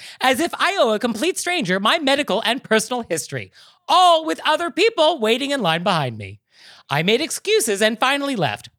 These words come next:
but it made me very uncomfortable, especially since I'm going through fertility treatments and have been unsuccessful so far. I wish I would have just told her it was none of her business, but I was taken off guard. Seriously, who asked this?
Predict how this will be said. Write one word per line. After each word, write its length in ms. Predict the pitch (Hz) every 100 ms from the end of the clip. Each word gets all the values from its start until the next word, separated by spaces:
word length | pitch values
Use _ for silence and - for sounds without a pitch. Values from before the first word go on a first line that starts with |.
| -
but 280 | 320 185 -
it 140 | 185
made 160 | 160 147
me 120 | 135
very 440 | 151 349 208 175 -
uncomfortable, 680 | 190 - 165 127 104 95 - - -
especially 520 | 311 - 466 - 247
since 200 | 185 202 -
I'm 200 | 269 330
going 180 | 240 247
through 160 | 285
fertility 560 | - 294 - 370 392 180
treatments 440 | - 143 127 208 - -
and 160 | 269 277
have 160 | 302 294
been 140 | 320
unsuccessful 720 | 196 208 277 - - 147 - 143
so 220 | - 131
far. 400 | - 110 117 135 - - - -
I 140 | 185
wish 340 | 208 247 370 -
I 80 | 190
would 160 | 185
have 140 | 180 131
just 260 | 180 -
told 220 | - 233
her 80 | 185
it 60 | 170
was 140 | 262
none 220 | 262 370
of 120 | 240 -
her 120 | 220
business, 480 | 302 240 131 127 - - -
but 80 | 180
I 40 |
was 140 | 214
taken 360 | - 269 320 311
off 300 | 170 208 _
guard. 460 | 131 135 123 69 - _ - _
Seriously, 720 | - 349 403 359 175 175 254 _ -
who 220 | 330 466 466 -
asked 460 | 220 359 - 160
this? 380 | 131 101 - -